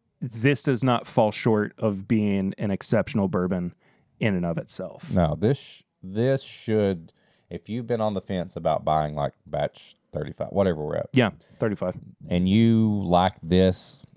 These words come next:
Speaker 2: that should be a good indication that you're probably gonna like one of the more expensive,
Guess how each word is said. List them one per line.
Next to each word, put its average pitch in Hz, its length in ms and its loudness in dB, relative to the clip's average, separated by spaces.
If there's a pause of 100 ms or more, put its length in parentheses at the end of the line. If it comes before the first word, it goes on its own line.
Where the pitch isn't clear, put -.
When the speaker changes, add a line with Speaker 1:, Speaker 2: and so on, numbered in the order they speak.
Speaker 2:
that 101 500 2
should 104 220 -2
be 101 120 2
a 95 40 4
good 95 180 2
indication 90 540 0
that 80 140 -2
you're 85 80 -6
probably 90 720 0
gonna 80 280 -2
like 78 300 0
one 80 140 -4
of 78 100 -6
the 78 260 -6 (320)
more 82 240 -2
expensive, 78 640 -6